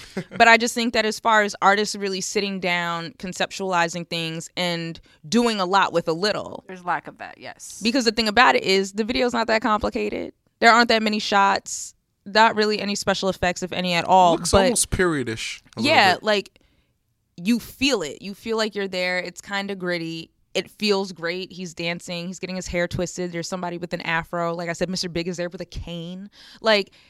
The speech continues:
Speaker 2: the visual made the song that much better. I probably watched the video, like, five times. I haven't listened to the song by itself five times.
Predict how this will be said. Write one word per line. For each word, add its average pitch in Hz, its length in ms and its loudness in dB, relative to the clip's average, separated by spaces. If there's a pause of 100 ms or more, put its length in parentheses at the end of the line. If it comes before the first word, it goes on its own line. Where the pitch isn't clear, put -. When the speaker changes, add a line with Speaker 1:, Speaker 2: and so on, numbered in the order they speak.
(180)
Speaker 2:
the 208 140 2
visual 220 440 4
made 185 400 -2
the 175 80 -10
song 170 440 -8
that 156 200 -8
much - 260 -16
better. 139 420 -12
I 185 40 -4
probably 208 240 2
watched 185 240 2
the 180 60 -4
video, 160 220 -4
like, 151 160 -8
five 143 200 -2
times. 147 280 -8
I 160 40 -2
haven't 156 220 -4
listened 151 220 -12
to - 80 -16
the 139 60 -18
song 147 260 -10
by 135 140 -8
itself 131 340 -10
five - 240 -14
times. - 360 -12